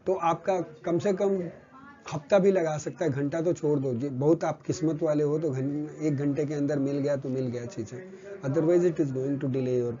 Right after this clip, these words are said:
project। और जब submission deadline होगा कि आज, जैसे मान लो कि आपका बिल्कुल last date पे submission है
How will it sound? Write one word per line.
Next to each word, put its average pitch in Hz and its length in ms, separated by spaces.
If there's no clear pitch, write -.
project। - 420
और 143 120
जब 143 140
submission 156 540
deadline 185 420
होगा 180 260
कि 185 140
आज, 156 260
जैसे 147 200
मान 160 220
लो 160 80
कि 160 100
आपका 151 320
बिल्कुल 170 380
last 143 460
date 151 300
पे 160 80
submission 131 520
है 113 200